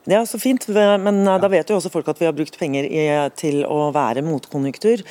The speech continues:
Speaker 1: og
Speaker 2: Ikke
Speaker 1: tilpasset
Speaker 2: hvis dere bruker
Speaker 1: pengebruken
Speaker 2: det før
Speaker 1: til
Speaker 2: krisa, da er det ikke motkonjunktur.
Speaker 1: og, og, og også tilpasset pengebruken til den økonomiske situasjonen vi har hatt. Så jeg mener at mye av den pengebruken også har vært fornuftig, og som sagt, vi hadde store mangler da vi kom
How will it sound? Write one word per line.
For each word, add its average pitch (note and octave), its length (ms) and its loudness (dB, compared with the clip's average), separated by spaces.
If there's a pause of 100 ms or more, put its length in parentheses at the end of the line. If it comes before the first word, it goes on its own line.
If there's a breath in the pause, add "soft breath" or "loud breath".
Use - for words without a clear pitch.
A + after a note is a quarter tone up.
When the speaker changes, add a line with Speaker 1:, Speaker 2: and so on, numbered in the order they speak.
(180 loud breath)
Speaker 1:
og F3 140 -2
Speaker 2:
Ikke D#3 240 -2
Speaker 1:
tilpasset D#3 240 0
Speaker 2:
hvis - 80 -4
dere D3 240 2
bruker C#3+ 160 2
Speaker 1:
pengebruken G3+ 160 0
Speaker 2:
det - 40 -6
før - 180 2
Speaker 1:
til C#3+ 100 -2
Speaker 2:
krisa, B2 380 -2
da B2+ 80 -4
er A#2+ 40 -6
det A2+ 100 -8
ikke B2 120 -8
motkonjunktur. - 240 -4
Speaker 1:
og, G3 560 4
og, F3 240 -2
og F#3+ 220 2
også E3+ 120 -6
tilpasset C3+ 440 -6
pengebruken C3 500 -4
til F3+ 140 -2
den D3 240 0
økonomiske C#3+ 600 -4
situasjonen C3 500 -6
vi C3 40 -2
har B2+ 80 -4
hatt. B2 160 -8
Så - 160 -2
jeg F#3 80 2
mener D#3 240 2
at D#3 80 -2
mye F#3 240 2
av C#3+ 80 2
den D3+ 160 -4
pengebruken B2 560 -4
også - 240 -8
har E3 40 -4
vært - 140 -8
fornuftig, F#3+ 540 -2
og F3+ 80 0
som F#3 120 -2
sagt, - 340 -6 (280 loud breath)
vi F#3 140 2
hadde E3 180 -2
store D#3+ 300 0
mangler C#3+ 260 0
da D#3+ 140 -2
vi D#3 80 -2
kom D#3 180 -4